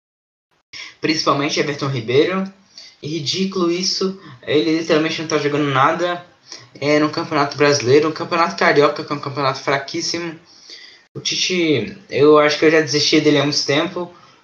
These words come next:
É, desde aquela convocação do Tyson e das aquelas convocações lá que ele convocou Lucas Lima, Diego Souza. Eu já vi que o cara não batia bem da cabeça e agora tá confirmado.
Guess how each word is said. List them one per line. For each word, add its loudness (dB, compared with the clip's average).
É, 4
desde 4
aquela 2
convocação -4
do -12
Tyson 2
e -8
das 0
aquelas -2
convocações -2
lá 0
que -6
ele -2
convocou -2
Lucas -2
Lima, -2
Diego -4
Souza. 0
Eu 2
já 4
vi -2
que -14
o -20
cara 0
não 0
batia 2
bem -2
da 0
cabeça -4
e -6
agora 0
tá -4
confirmado. -4